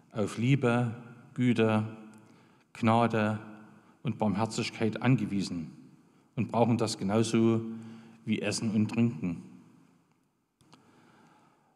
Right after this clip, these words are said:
Barmherzigkeit ist ein Aspekt des Mitgefühls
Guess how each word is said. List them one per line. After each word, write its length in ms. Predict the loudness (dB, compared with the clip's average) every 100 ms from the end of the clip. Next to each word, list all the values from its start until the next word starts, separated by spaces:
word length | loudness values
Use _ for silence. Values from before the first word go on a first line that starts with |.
| _ _
Barmherzigkeit 920 | -4 -2 -2 -2 -4 0 0 0 -2 -14 -20 -14 -10 -8 -6 -6
ist 220 | -6 0
ein 300 | 4 4 2
Aspekt 760 | -4 -2 -2 -2 -6 -16 -8
des 200 | -6 0
Mitgefühls 1000 | 0 0 -4 -6 -2 -2 -2 -6 -12